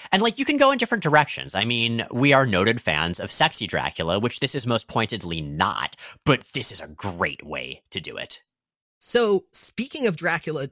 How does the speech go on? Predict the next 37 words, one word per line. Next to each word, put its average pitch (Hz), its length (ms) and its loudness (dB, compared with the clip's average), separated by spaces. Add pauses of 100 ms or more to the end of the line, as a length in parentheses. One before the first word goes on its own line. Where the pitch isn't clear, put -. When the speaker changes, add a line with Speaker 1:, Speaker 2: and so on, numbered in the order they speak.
Speaker 2:
and 147 100 0
dr-, 156 160 -8
versions 160 300 -2
of 131 80 -6
Dracula, 127 520 -10
um, 147 220 -4
my 151 100 -2
friend 254 240 -2
Kel, 143 400 -6 (200)
uh, 147 160 -2
Kel 185 180 -4
McDonald, 143 480 -4
who, 151 240 -8
who 160 80 -6
draws, 143 460 -6 (100)
who's 156 160 -2
best 226 160 0
known 170 120 0
for 160 120 -2
the 139 100 -4
webcomic 131 280 -8
Sorcery 135 320 -8
One 131 160 -6
oh 123 40 -6
one, 120 280 -6
but 123 160 -12
has, 131 260 -8
has 135 140 -4
drawn 135 200 -4
a, 123 120 -6 (240)
and 139 180 0
written 123 160 -2
a 120 60 -4
ton 262 240 -4
of 147 80 -2
different 127 260 -8
stuff, 117 300 -8